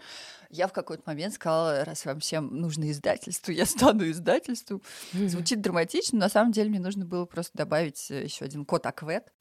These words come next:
Speaker 1: потому что я уже была зарегистрирована в качестве индивидуального предпринимателя, ну и, собственно, так я, э, стала, стала издательством. После этого был период, э, когда я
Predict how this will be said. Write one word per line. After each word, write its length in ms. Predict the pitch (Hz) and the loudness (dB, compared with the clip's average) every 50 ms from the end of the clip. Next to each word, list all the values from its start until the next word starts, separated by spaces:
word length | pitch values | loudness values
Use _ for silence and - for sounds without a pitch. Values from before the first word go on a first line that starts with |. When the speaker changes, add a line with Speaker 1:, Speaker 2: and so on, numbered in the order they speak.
| _ _ | _ _
Speaker 1:
потому 240 | - 131 - 151 151 | -18 -4 -2 -2 -2
что 100 | 139 160 | 0 -2
я 60 | 156 | -2
уже 160 | 151 147 160 | 0 0 -2
была 160 | 131 139 127 139 | 0 0 -2 -2
зарегистрирована 640 | 135 139 135 131 143 147 - - - 147 127 143 | -2 -4 -8 -10 -10 -12 -10 -8 -6 -4 -4 -6
в 80 | 147 - | -8 -8
качестве 320 | - 147 147 - - - | -6 -6 -6 -6 -8 -10
индивидуального 480 | 160 139 147 131 156 147 143 143 135 135 | -10 -10 -8 -6 -4 -2 -2 -2 -2 -4
предпринимателя, 760 | - 139 139 - - - 151 151 151 175 302 381 - - 226 | -6 -8 -10 -10 -10 -10 -8 -6 -4 -4 -4 -4 -4 -4 -2
ну 80 | 208 196 | -2 -2
и, 40 | 190 | -2
собственно, 380 | - 214 202 - - 160 151 | -4 -6 -6 -6 -8 -10 -8
так 260 | - - - - - | -6 -6 -6 -6 -4
я, 380 | - 185 180 180 190 170 156 151 | 0 2 2 4 4 4 2 2
э, 560 | - - - - 139 139 143 139 135 127 139 143 | -2 -4 -8 -8 -8 -8 -6 -6 -6 -8 -4 -2
стала, 340 | - - - 254 247 190 220 - - | -2 2 4 4 4 4 2 0 0
стала 360 | - - - 311 359 359 302 | 0 6 8 8 10 10 8
издательством. 800 | 277 220 185 165 151 139 - - - 147 - - - - 196 - - - - - - - - - - | 6 6 6 6 6 6 4 0 -8 -10 -10 -10 -10 -12 -12 -12 -14 -18 -18 -16 -16 -16 -18 -8 -2
После 300 | - 196 190 - 202 190 | 0 0 2 2 2 0
этого 260 | - - - 370 269 | 2 2 2 2 2
был 180 | 208 226 226 226 | 2 0 0 -2
период, 460 | - 202 196 202 202 202 196 - - - | -4 -6 -4 -2 -2 -2 -4 -6 -8 -4
э, 440 | 170 165 156 151 147 143 139 139 - | -2 0 0 2 0 0 0 -2 -4
когда 260 | - - - 160 160 | -8 -10 -6 -4 -4
я 440 | 156 156 170 160 151 151 139 143 139 | -4 0 2 4 4 4 4 2 -2